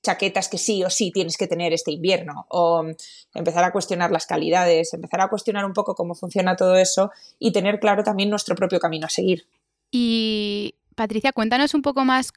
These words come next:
Speaker 2: cómo es el proceso del método.
Speaker 1: Pues el método al final son, eh, el método uno, que es lo que da entrada a lo que yo llamo el universo triciazú y que es obligatorio hacer para cual-,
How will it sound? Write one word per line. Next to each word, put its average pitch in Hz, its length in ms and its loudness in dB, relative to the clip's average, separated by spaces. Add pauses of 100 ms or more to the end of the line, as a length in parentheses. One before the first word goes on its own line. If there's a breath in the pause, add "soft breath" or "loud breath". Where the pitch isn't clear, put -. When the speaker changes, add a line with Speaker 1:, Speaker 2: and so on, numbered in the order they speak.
(100)
Speaker 2:
cómo 262 240 2
es 247 140 -2
el 247 120 -2
proceso 233 420 -2
del 226 160 0
método. 180 400 -6 (880)
Speaker 1:
Pues 196 180 0
el 202 120 4
método 233 240 4
al 269 120 4
final 262 300 -2
son, 196 460 0 (120)
eh, 196 520 2
el 208 140 2
método 269 380 2
uno, 254 360 0
que 226 80 0
es - 180 -4
lo 208 180 2
que 196 100 4
da 190 120 6
entrada 185 400 2
a 175 60 4
lo 170 80 2
que 170 120 -4
yo 185 80 -4
llamo 175 220 0
el 170 80 -4
universo 170 400 -4
triciazú 185 500 -2
y 220 120 -4
que 240 80 4
es 233 100 -2
obligatorio 180 840 2
hacer 175 360 0
para 165 200 2
cual-, 165 220 0